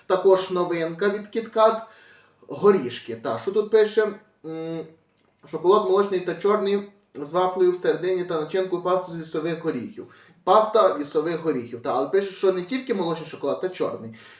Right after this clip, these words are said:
Що ще й чорний є, це недобре. Я був, коротше, у Івано-Франківську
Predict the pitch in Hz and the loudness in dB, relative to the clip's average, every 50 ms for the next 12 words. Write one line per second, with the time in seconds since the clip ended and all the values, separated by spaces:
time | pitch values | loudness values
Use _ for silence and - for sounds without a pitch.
0 | - - - _ _ _ _ _ - 147 143 - 185 190 190 - 202 180 165 151 | -20 -20 -20 _ _ _ _ _ -14 -10 0 2 2 2 4 4 4 6 6 6
1 | 135 131 131 127 131 127 - - 156 165 180 175 156 117 110 113 110 110 107 - | 4 0 -2 -2 -2 -2 -4 -6 -6 -4 -2 0 0 0 0 -2 -6 -8 -10 -4
2 | 143 175 190 196 202 202 196 - 190 185 190 190 185 - 180 160 156 156 156 - | 0 2 2 2 2 0 0 0 0 2 2 0 0 -2 -4 -4 -4 -4 -6 -10
3 | - 160 156 165 160 160 180 180 165 147 - 147 135 135 135 135 135 135 - - | -8 -6 -4 -2 -2 0 0 0 -2 -4 -6 -8 -10 -8 -6 -6 -6 -6 -6 -6
4 | 214 220 - | -6 -6 -6